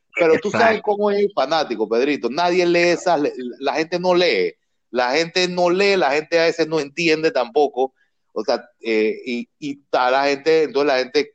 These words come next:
Speaker 1: nos escribe, yo, tú tienes tu página, yo tengo la mía, la pelea va por E S P N. No, va por E S P N solo en México.
Speaker 2: Exacto.
Speaker 1: Para ver la pelea, ti-, es que lo que pasa, mira, te voy a explicar. Nosotros, en lo,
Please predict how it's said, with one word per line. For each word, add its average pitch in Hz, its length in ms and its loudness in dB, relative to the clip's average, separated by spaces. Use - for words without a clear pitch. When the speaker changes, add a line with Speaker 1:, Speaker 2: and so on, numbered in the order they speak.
Speaker 1:
nos 123 200 -4
escribe, 143 380 -4
yo, 143 140 0
tú 131 220 -12
tienes 139 220 -4
tu 117 100 -6
página, 147 320 0
yo 127 120 -2
tengo 143 180 2
la 123 140 2
mía, 156 200 -2
la 131 180 0
pelea 135 220 4
va 160 180 2
por 156 140 2
E 151 80 -2
S 139 160 -4
P 156 200 2
N. 95 220 -8
No, 117 240 -2
va 110 160 0
por 147 100 -2
E 156 60 -2
S 151 60 -4
P 160 160 -6
N 156 80 -6
solo 175 400 0
en 160 180 -6
México. 107 540 -4
Speaker 2:
Exacto. 90 280 -2
Speaker 1:
Para 113 280 2
ver 156 160 0
la 185 140 2
pelea, 170 600 0
ti-, 185 300 -2
es 151 140 -2
que 214 100 0
lo 170 100 2
que 135 100 0
pasa, 165 220 0
mira, 131 220 -2
te 131 80 -4
voy 156 80 2
a 165 60 0
explicar. 104 400 -4
Nosotros, 220 840 0
en 135 340 2
lo, 143 140 0